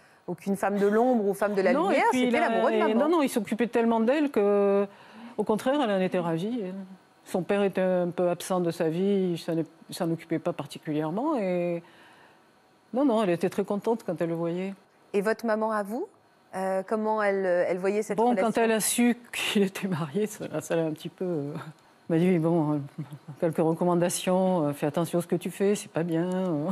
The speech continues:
Speaker 1: Vous aviez déjà été la maîtresse d'un homme ?
Speaker 2: Non, comme ça, non, non, non.
Speaker 1: Et vous aviez pas envie de relation officielle, vous ?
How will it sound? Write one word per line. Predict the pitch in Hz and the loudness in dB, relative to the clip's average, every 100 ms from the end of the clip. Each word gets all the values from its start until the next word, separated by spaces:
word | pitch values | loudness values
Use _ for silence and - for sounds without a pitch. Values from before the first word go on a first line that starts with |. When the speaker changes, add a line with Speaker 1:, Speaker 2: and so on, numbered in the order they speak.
| 165 - - _ - - - _ - | -6 -14 -20 _ -20 -20 -20 _ -2
Speaker 1:
Vous | 208 | 0
aviez | 233 | 2
déjà | 269 330 539 | 0 2 0
été | 403 | 2
la | 330 | 0
maîtresse | 302 311 - 269 | 0 -2 -2 -2
d'un | 294 | -2
homme ? | 339 466 - _ _ _ _ _ _ _ _ _ _ _ _ _ _ _ _ - | -4 -6 -10 _ _ _ _ _ _ _ _ _ _ _ _ _ _ _ _ -2
Speaker 2:
Non, | 175 165 | -2 0
comme | 147 | -4
ça, | 139 151 | -2 -2
non, | 151 143 | 0 -2
non, | 135 | -4
non. | 131 127 _ _ _ - - | -6 -12 _ _ _ -20 -6
Speaker 1:
Et | 202 | 0
vous | 202 | 2
aviez | 214 | 2
pas | 214 285 | 2 0
envie | 302 | 2
de | 285 | 2
relation | 247 247 247 | 2 2 -4
officielle, | 240 247 - 202 208 | -2 -8 2 2 2
vous ? | 180 190 | -4 -4